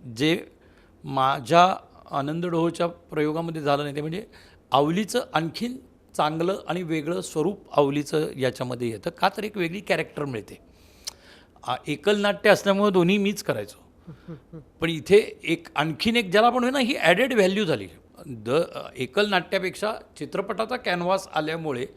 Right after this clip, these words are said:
Speaker 1: सर्वच प्रकारच्या, अ, काय म्हणतो, मूल्य त्याचं वाढत गेलं.
Speaker 2: हो.
Speaker 1: अ, अभिनयाच्या दृष्टीने सुद्धा, संगीताच्या दृष्टीने सुद्धा आणि चित्रीकरणाच्या माध्यमातून सुद्धा.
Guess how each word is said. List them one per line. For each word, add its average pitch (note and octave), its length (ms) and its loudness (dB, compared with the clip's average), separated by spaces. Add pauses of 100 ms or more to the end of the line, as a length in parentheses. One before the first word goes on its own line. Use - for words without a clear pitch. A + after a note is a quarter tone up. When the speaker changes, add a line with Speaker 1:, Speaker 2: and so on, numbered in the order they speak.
(400)
Speaker 1:
सर्वच A3 480 4
प्रकारच्या, A#3 580 -6 (580)
अ, D3+ 340 0
काय F#3 220 -2
म्हणतो, F#3+ 300 -6
मूल्य B3+ 520 0
त्याचं A#3 240 0
वाढत D#3 400 2
गेलं. G2+ 300 -10
Speaker 2:
हो. C3 140 -10 (420)
Speaker 1:
अ, C3 160 -6 (140)
अभिनयाच्या E3 680 0
दृष्टीने D#3 440 -6
सुद्धा, D3+ 400 0
संगीताच्या D#3+ 640 -4
दृष्टीने D3 440 -8
सुद्धा C3+ 340 -8 (460)
आणि C#3+ 160 -2
चित्रीकरणाच्या C3 680 -6
माध्यमातून G2 520 -10
सुद्धा. - 320 -18